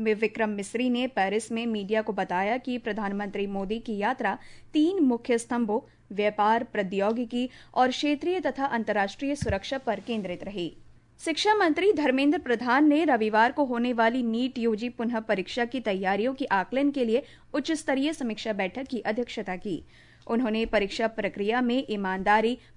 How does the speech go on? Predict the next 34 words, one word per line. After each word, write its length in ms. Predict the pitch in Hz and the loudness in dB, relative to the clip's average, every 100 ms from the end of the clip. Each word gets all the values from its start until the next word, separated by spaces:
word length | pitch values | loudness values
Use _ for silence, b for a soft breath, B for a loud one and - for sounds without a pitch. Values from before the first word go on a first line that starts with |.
| - | 2
पारदर्शिता 680 | 208 208 226 294 277 202 175 | 4 4 0 0 0 0 0
और 300 | - 208 208 | 0 -2 0
दक्षता 440 | 214 214 240 240 | -4 -4 -4 -2
के 280 | 240 247 269 B B B | -2 -2 -4 B B B
उच्च 240 | 320 - | -2 0
मानकों 460 | 311 220 202 208 285 | 2 2 0 2 2
को 160 | - 285 | 4 2
बनाए 300 | 214 196 190 | 4 0 -2
रखने 300 | 196 247 269 | -4 -2 0
पर 240 | 240 196 | 2 0
बल 200 | 208 214 | 2 0
दिया। 300 | 175 175 165 - - b - | 0 -4 -4 -8 -20 b -6
इस 200 | 320 294 | -4 2
बीच 240 | 381 392 | 2 2
दिल्ली 460 | 381 220 247 285 392 | 0 0 0 2 2
उच्च 240 | - 294 285 | 2 -2 2
न्यायालय 460 | 269 233 226 233 320 | 2 4 4 4 4
ने 240 | 254 294 | 2 2
सोशल 300 | 339 269 302 | 0 -2 2
मीडिया 420 | 302 294 294 302 320 | 4 4 4 4 4
मैसेजिंग 480 | 240 233 285 269 339 | 0 -2 0 0 0
प्लेटफॉर्म 540 | 330 254 294 - 208 185 B B - | 2 2 2 0 0 -2 B B 2
Telegram 500 | 269 277 277 294 349 | 2 4 4 4 2
की 60 | 349 | 0
उस 220 | 311 269 | -2 2
याचिका 440 | 226 202 247 294 | 2 2 2 2
पर 160 | 294 302 | 4 4
अपना 220 | 277 285 | 4 2
फैसला 360 | 285 269 302 302 | 0 -2 0 -2
सुरक्षित 440 | 269 254 - 311 | -2 -4 -4 -4
रख 200 | 240 226 | -4 -2
लिया 180 | 190 196 | -4 -2
है, 200 | 202 302 | -2 -2
जिसमें 400 | 302 - 285 | -2 2 2